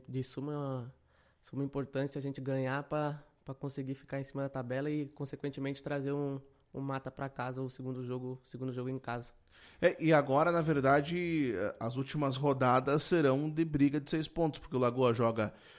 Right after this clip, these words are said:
Speaker 2: contra a equipe da age, que também tá próxima ali, na, na mesma colocação, com a, praticamente a mesma pontuação. Depois joga contra o Passo Fundo, joga depois contra a A S F, que tá lá embaixo, então, eh,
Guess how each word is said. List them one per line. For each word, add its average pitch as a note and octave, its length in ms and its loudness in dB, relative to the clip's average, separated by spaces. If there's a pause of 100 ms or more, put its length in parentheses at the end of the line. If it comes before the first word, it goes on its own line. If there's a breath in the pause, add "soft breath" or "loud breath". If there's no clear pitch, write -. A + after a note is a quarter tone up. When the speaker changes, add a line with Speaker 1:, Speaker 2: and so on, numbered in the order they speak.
(160 loud breath)
Speaker 2:
contra C#3+ 560 2
a A2+ 120 0
equipe - 280 -6
da A#2 240 4
age, C3+ 240 0
que - 140 -12
também A#2+ 300 0
tá A#2+ 160 0
próxima B2 580 2
ali, B2+ 420 0
na, G#2+ 400 -4
na A2 180 -4
mesma B2 260 0
colocação, C3 600 -2
com B2+ 160 -4
a, G#2+ 160 -4 (240)
praticamente A#2 420 -4
a B2 40 0
mesma B2 220 -2
pontuação. B2 560 -2 (520 loud breath)
Depois C3 400 4
joga D3 300 6
contra F3+ 540 0
o D#3+ 60 4
Passo D3+ 300 2
Fundo, F3 460 2 (600 soft breath)
joga D3+ 460 4
depois D3 320 0
contra D3+ 340 2
a - 20 8
A C#3+ 60 8
S D3+ 320 2
F, D3 220 0
que C#3+ 360 -2
tá - 160 0
lá E3+ 140 2
embaixo, C#3+ 440 2
então, C3+ 480 0
eh, A2+ 440 2